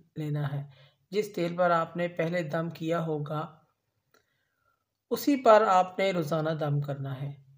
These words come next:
अगर तेल कम हो जाए तो उसमें और डाल लें, फिर वही तेल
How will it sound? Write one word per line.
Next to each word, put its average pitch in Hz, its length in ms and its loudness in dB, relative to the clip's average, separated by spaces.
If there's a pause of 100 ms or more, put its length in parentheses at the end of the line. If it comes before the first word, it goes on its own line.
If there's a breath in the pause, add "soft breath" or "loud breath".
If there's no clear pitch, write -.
(360)
अगर 180 260 -4
तेल 180 300 -4
कम 185 240 2
हो 175 200 -4
जाए 175 180 0
तो 175 100 -8
उसमें 165 260 -8 (120)
और 156 240 -2
डाल 160 260 -2
लें, 156 220 -8 (480 soft breath)
फिर 202 200 2
वही 185 360 -2 (100)
तेल 170 220 -2